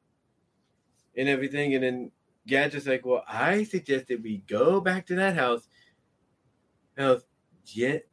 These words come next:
open the door, gently go inside,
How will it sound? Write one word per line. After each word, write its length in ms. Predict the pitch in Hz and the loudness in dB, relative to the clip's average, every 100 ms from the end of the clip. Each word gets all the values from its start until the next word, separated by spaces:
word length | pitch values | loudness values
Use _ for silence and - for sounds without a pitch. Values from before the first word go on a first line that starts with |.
| _ | _
open 240 | 135 170 180 | -6 -4 -4
the 100 | 156 | 0
door, 340 | 139 131 120 - _ | 6 6 4 -2 _
gently 600 | - 113 143 202 247 302 | -4 4 6 6 2 2
go 240 | 269 277 277 | 4 4 4
inside, 760 | 262 - 226 196 160 151 147 | 2 8 10 10 8 2 -4